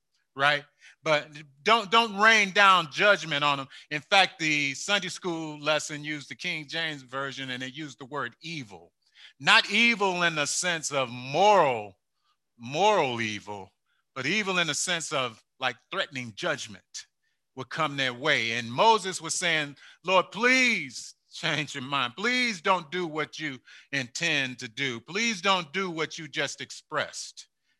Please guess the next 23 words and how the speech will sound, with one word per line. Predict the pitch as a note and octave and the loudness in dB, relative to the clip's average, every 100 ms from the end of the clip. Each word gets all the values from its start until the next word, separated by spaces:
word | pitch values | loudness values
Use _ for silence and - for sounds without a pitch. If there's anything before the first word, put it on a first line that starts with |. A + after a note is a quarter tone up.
| _ | _
right? | B2+ C#3 C3+ - _ | -2 0 0 -8 _
But, | C#3+ B2+ | -4 -2
but | C#3+ | -4
change | - G#3+ A3+ G#3+ | -2 0 2 0
your | F#3 | -4
mind | F3+ F#3+ F#3 D3 B2 | 0 2 2 0 -4
about | A2+ A#2+ A#2+ A2+ | -4 0 0 0
it, | G#2+ | -6
Lord, | A2 A#2+ A2+ | -6 -6 -4
because, | A#2+ D#3 C#3+ - - | -4 0 0 -2 -12
see, | - G3 E3+ - _ _ | -4 -2 -2 -6 _ _
I | G#3+ B3 | 8 10
want | B3 G#3 F3+ F3+ | 8 4 2 2
your | E3 | 0
name | D3+ D#3 C#3+ C#3 | 2 2 2 -2
to | D#3 | -4
remain | C3+ C3+ C#3 F3+ C#3+ C3 | -4 -2 0 2 2 -2
great. | A2+ C3 G2+ G#2 - - _ _ _ - _ - | -2 0 0 -6 -18 -20 _ _ _ -20 _ 6
I | A3 A#3+ | 8 8
want | A3 - | 4 4
your | F#3+ | 0
name | F3 E3+ F3+ E3 D#3 | 2 2 4 4 2
to, | - D3+ | -4 -6